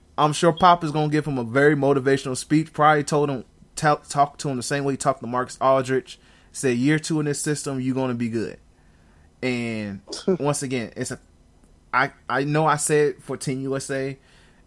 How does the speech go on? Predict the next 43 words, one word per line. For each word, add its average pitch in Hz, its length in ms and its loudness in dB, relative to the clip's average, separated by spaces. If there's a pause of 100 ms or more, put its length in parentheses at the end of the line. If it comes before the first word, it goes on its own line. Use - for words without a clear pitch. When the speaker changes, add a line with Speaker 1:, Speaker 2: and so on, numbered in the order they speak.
(140)
Speaker 1:
Co-, 160 160 2
Pop - 360 0
is 127 100 -4
coaching 151 380 -2
them. 135 160 -4
They'll 135 140 2
be 127 120 -2
fine. 143 520 0 (440)
But 113 280 -2 (800)
in 127 120 -6
San 160 260 0
Antonio 151 480 0
Spurs 139 480 0
terms, 131 400 -2
I 127 100 0
know 127 220 0
this 113 220 -6
team 117 200 -4
is 104 100 -8
gonna 110 200 -4
be 110 120 -6
fine. 107 540 -4
They're 110 140 -6
gonna 110 180 -6
be 104 120 -6
good. 110 440 -4 (720)
Like, 101 380 -6 (220)
uh, 110 260 -4 (100)
also, 143 640 2 (280)
most 139 260 -2
importantly, 127 560 -2
I 120 140 2
did 123 120 -2
not 127 160 -2
know 123 140 -4
Patty 120 300 -2
Mills 120 240 -4
was - 60 -10
still 127 180 -4
on 110 140 -6
this 104 120 -10
damn 113 300 -4
team. 123 420 -6